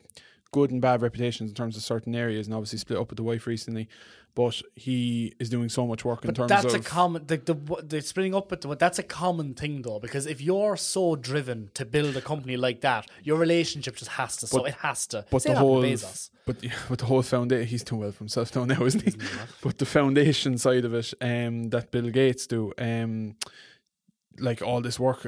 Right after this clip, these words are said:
Speaker 1: abroad in third world countries and stuff, and looking into, like, I think they, they focus very heavily on, um, is it sewage systems or something like that, but they do a lot of work in that area.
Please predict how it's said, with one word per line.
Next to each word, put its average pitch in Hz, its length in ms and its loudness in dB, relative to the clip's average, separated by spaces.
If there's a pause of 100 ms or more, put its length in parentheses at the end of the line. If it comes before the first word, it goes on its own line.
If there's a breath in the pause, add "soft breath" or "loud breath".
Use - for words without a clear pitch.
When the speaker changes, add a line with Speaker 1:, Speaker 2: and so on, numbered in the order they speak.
Speaker 1:
abroad 120 300 2
in 120 80 -6
third 123 160 2
world 120 160 -2
countries 127 400 0
and 117 80 -4
stuff, 117 260 -4
and 113 100 -6
looking 120 260 -4
into, 113 260 -4
like, 117 200 -8
I 113 40 -12
think 123 140 -12
they, 120 120 -2
they 113 220 -4
focus 117 340 -6
very 127 220 2
heavily 113 260 -4
on, 110 180 -4
um, 110 460 -6 (240 loud breath)
is 117 100 -12
it 110 80 -6
sewage 135 380 2
systems 110 320 -8
or 113 60 -8
something 117 340 -8
like 113 140 -6
that, 120 160 -2
but - 60 -20
they 113 60 -6
do 120 140 -2
a - 20 -2
lot 131 220 2
of 120 80 -2
work 120 180 -2
in 117 100 -6
that 127 180 0
area. 117 260 0